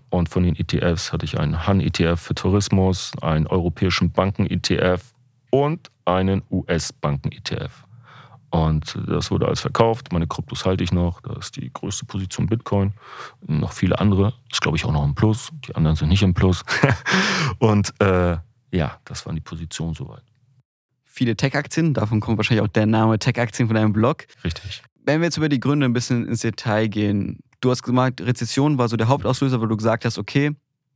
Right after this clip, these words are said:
Speaker 2: es kommen schlechte Zeiten auf uns zu, es kommen noch dunklere Zeiten, ich will da nicht dabei sein."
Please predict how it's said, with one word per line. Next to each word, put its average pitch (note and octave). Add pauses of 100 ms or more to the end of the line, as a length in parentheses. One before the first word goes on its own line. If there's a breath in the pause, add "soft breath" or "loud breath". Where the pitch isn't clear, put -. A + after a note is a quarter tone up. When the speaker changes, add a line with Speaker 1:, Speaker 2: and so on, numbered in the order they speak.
(120)
Speaker 2:
es -
kommen B2 (320)
schlechte -
Zeiten C#3
auf C#3
uns C#3
zu, D3 (260 loud breath)
es -
kommen A2+
noch D3
dunklere C3
Zeiten, B2 (380 loud breath)
ich A#2
will C3
da C3
nicht A#2+
dabei A2+
sein." C3